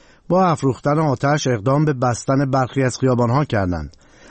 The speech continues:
همچنین معترضان در چند منطقهٔ تهران از جملهٔ بولوار فردوس، سعادت آباد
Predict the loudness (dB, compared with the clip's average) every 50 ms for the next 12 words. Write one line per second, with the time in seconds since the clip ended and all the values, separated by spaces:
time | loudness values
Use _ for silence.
0 | -6 -2 0 0 2 2 2 4 4 4 4 2 2 0 0 0 0 0 0 0
1 | 0 2 2 0 0 0 -2 -2 0 2 2 2 2 2 2 0 0 0 0 0
2 | 0 0 0 0 0 0 2 0 0 2 0 0 0 0 2 2 2 2 2 2
3 | 0 2 2 2 2 2 2 2 2 2 2 0 0 -2 0 0 0 0 2 2
4 | 2 2 2 0 -4 -10 -20 -20 -20 -20 _ -8 -2 0 0 2 2 2 0 0
5 | 2 0 0 2 2 2 2 0 0